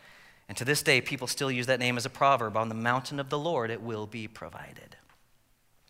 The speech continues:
As God does, <clears throat> he provides.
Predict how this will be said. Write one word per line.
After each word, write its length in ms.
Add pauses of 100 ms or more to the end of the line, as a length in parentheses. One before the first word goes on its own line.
(540)
As 140
God 320
does, 380 (240)
<clears throat> 240
he 120
provides. 640